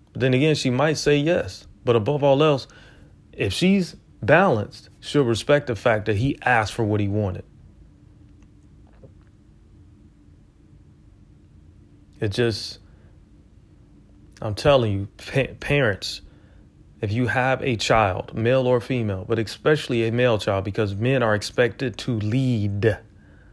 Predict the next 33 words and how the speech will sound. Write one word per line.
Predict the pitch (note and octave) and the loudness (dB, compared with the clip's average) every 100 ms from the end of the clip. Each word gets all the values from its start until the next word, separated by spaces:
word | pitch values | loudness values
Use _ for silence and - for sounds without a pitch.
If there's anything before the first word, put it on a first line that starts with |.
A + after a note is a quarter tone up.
| - - - - - - - - | -20 -20 -20 -20 -20 -20 -20 -8
If | A2 F#2+ | -6 0
you | C#3+ D3 | 2 2
have | D3+ C#3 C3+ | 2 0 0
a | B2 | 0
male | A2 A2+ B2+ B2 | 2 4 4 2
child | - A#2+ A2 | 2 2 2
exhibiting | G2+ F#2 A#2+ B2+ C3 A#2 | 0 0 0 2 0 0
a | |
lot | G2 G#2 A2+ A2+ | 0 2 2 2
of | |
those | A2+ A2+ - | 0 0 -4
traits | - A2+ G2 - - - - - - - - - | -2 -2 -2 -6 -18 -20 -20 -20 -20 -20 -20 -8
of | G#2 | -4
being | G#2 G#2 | -2 -2
passive | F#2 - G#2+ G2+ A#2 | -2 -4 -4 -2 -2
aggressive, | G#2 F#2+ G#2 F#2+ G2 F#2+ - - - - - | -2 0 0 0 -4 -8 -12 -20 -20 -16 -4
of | G#2 G#2 F#2 | 0 0 0
being | A#2 G#2+ G#2 | -2 0 -2
mousy | G#2+ G#2 G2+ - F2+ F2+ | 0 0 -2 -6 -8 -8
and | G2+ G2 | -8 -6
timid | - C3+ A2 F#2+ - - - - | -2 0 0 -4 -8 -20 -20 -8
and | A2 | -4
not | G#2 A2+ - | -2 -2 -6
speaking | - B2 A#2 A2 | -6 -4 -2 -2
up | A2 - | -2 -4
for | G#2 | -6
himself | F#2 - G2 F#2 G2 - - _ - - - - - - - - - - - - - - - - - - - - | -4 -2 -4 -4 -14 -20 -20 _ -20 -20 -20 -20 -20 -20 -20 -20 -20 -20 -20 -20 -20 -20 -20 -20 -20 -20 -14 -4
and | A2 | 0
just | C3 - - | 0 0 2
taking | C#3+ A2+ G#2 | 2 2 -4
shit | - C#3 - | 0 -2 -2
from | - G2+ | -8 -6
people, | G#2+ G2 - | -6 -6 -10